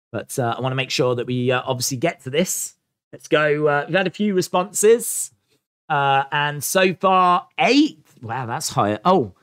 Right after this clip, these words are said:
wow, it's tied. We'll have to ho-, hopefully get some more responses. If you wanna vote,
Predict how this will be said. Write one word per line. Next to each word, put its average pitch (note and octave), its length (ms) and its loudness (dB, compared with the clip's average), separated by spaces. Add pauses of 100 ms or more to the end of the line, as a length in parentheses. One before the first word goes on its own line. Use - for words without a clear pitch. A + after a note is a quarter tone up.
(240)
wow, - 220 -4
it's - 200 -4
tied. D3+ 580 -6 (380)
We'll D#3+ 80 2
have E3+ 100 0
to F3 120 2
ho-, E3+ 240 2
hopefully E3+ 460 2
get D#3+ 200 2
some D#3+ 140 0
more D3+ 240 4
responses. D#3 400 -2
If F3+ 180 -2
you F3 80 0
wanna G#3 300 4
vote, A3 720 0